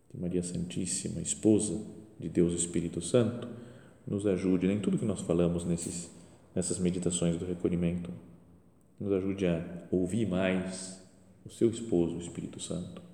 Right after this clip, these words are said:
Nos ajude a união entre nós,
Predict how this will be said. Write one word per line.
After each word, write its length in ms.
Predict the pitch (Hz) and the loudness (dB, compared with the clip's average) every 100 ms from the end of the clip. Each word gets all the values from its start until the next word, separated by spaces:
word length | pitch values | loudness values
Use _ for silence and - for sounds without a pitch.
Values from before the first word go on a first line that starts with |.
| - - _ _ _ _ _ _ - - - | -20 -20 _ _ _ _ _ _ -20 -20 -6
Nos 140 | 101 | 2
ajude 680 | 107 104 123 117 117 120 - | 6 6 6 6 4 4 -2
a 80 | - | 4
união 420 | 104 104 98 104 | 6 8 8 8
entre 240 | 101 98 92 | 6 6 6
nós, 540 | 87 95 101 98 - | 6 6 4 2 -2